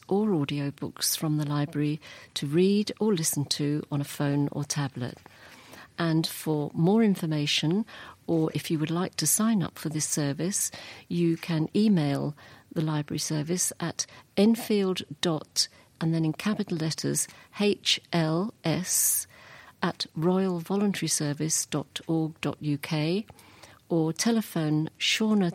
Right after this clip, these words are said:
Tivan, zero seven eight two six, five one one zero nine four. That's Enfield dot H L S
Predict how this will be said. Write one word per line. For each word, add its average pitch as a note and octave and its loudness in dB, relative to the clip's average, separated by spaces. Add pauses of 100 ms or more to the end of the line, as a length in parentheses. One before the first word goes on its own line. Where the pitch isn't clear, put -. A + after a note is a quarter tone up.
Tivan, E3 0 (640)
zero G3 2
seven G3+ 2
eight D#3+ -2
two D#3+ 0
six, - -4 (380)
five G#3 0
one G3 0
one D3+ -2 (140)
zero E3+ 0
nine D3+ 0
four. C3+ -4 (420)
That's - -4 (420)
Enfield G#3 2 (160)
dot - -2 (260)
H - 0
L D#3 -2
S - -2